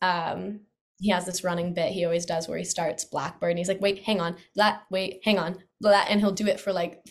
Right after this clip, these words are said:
thirty minutes, just keep on restarting Blackbird, like, five hundred times. Uh, so, so yeah, I mean, in that sense, never, like, in a professional capacity, but we,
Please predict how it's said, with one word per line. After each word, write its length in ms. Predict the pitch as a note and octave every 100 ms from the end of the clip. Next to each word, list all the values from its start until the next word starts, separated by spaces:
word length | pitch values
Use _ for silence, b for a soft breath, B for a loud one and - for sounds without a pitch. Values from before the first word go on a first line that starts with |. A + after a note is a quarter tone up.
| - -
thirty 260 | G3+ G3
minutes, 560 | F#3+ G3 C4 C#4+ - C#4
just 300 | B3 D4 -
keep 220 | - A3
on 200 | A3+ G#3+
restarting 760 | G#3+ G#3+ G#3 G3 F#3+ G3+ G3+ G3+
Blackbird, 640 | F3+ F3+ G#3 - G#3+ G#3+ G3+
like, 240 | F#3 -
five 240 | F#3+ F#3
hundred 300 | F#3+ F#3+ F#3+
times. 600 | G3 F#3+ G3 G#3+ B3 - - B4 B B B B -
Uh, 340 | G#3 G3 F#3 - B3
so, 260 | - C4+
so 180 | D4+ F#4+
yeah, 420 | G4 B4+ F4+ A3+
I 140 | A#3 B3
mean, 240 | C4 C4+
in 120 | C4 A#3
that 220 | A3 -
sense, 360 | - G#3+ G3+
never, 360 | B3 C4+ D4 C#4
like, 260 | A3 A3 G#3+
in 60 |
a 40 | G3+
professional 540 | G#3 G#3 F#3+ F#3 G#3
capacity, 500 | G3+ A#3 A3 A3+ B3
but 380 | G#3 G#3 F#3 -
we, 540 | A3 G#3+ G#3 G3 G3